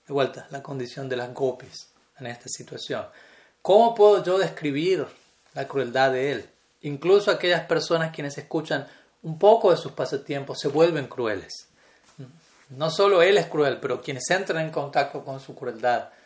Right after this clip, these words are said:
se vuelven crueles. Y en ese marco, dice Srila Jiva Goswami, es que ella habla el presente verso, mencionando que las actividades de Krishna son ejecutadas, en, en,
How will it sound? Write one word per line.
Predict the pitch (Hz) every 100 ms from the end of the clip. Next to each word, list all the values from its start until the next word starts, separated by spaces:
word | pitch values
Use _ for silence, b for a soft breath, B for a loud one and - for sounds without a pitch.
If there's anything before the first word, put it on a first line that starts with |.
| b
se | - 131
vuelven | 131 135 127
crueles. | 135 123 -
Y | 160
en | 151
ese | 165 165
marco, | 151 156 160 160
dice | 143 139
Srila | 135 139 135
Jiva | 139
Goswami, | 135 135 147 147
es | 139
que | 147
ella | 135 127
habla | 127 117 107 b b b b _
el | 135
presente | - 127 - 127 120
verso, | 113 110 110 - - _ - 135 _ _ _ _ _ _ _
mencionando | 143 135 127 - 131 135 131
que | -
las | 127 127
actividades | 143 - 147 151 160
de | 160 156
Krishna | 131 - - 117 - b b b b b b
son | - - 185
ejecutadas, | 170 170 165 185 180 - - _ _ _
en, | - 156 160
en, | 175